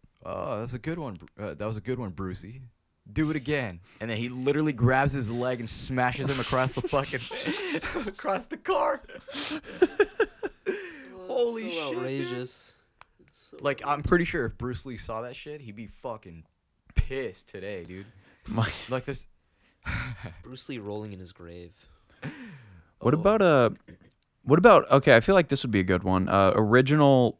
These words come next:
Speaker 3: or, like, younger Bruce Willis versus Jason Statham.
Speaker 2: Ooh.
Speaker 1: Ooh.
Speaker 2: I'm choosing Jason.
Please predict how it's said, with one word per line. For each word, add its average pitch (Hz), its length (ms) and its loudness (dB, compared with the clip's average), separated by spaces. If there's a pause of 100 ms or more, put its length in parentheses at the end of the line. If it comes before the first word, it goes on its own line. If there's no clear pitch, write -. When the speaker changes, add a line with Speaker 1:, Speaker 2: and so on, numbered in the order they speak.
Speaker 3:
or, 120 120 8
like, 107 200 8
younger 127 420 8
Bruce 107 400 2
Willis 92 600 2 (1120)
versus 101 880 4 (500)
Jason 104 400 2
Statham. - 540 -4 (420)
Speaker 2:
Ooh. 120 40 -8
Speaker 1:
Ooh. 104 760 -10 (800)
Speaker 2:
I'm 135 100 -12
choosing 110 320 -8
Jason. 87 480 -12